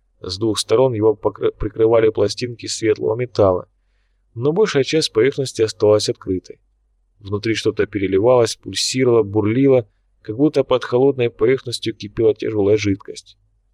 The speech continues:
Но это была не жидкость. Твёрдая поверхность и пульсирующая светом глубина составляли единое целое.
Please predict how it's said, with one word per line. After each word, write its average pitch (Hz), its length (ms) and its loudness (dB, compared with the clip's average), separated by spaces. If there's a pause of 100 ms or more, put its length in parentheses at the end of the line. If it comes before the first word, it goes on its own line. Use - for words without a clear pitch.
(400)
Но 131 240 -2
это 190 180 0
была 180 240 -2
не 175 120 -4
жидкость. - 600 -8 (720)
Твёрдая 107 360 2
поверхность 117 540 -2
и 107 80 -10
пульсирующая 110 640 -2
светом 104 440 -2
глубина 117 520 -2 (360)
составляли 139 640 -2
единое 120 540 -4
целое. 92 460 -2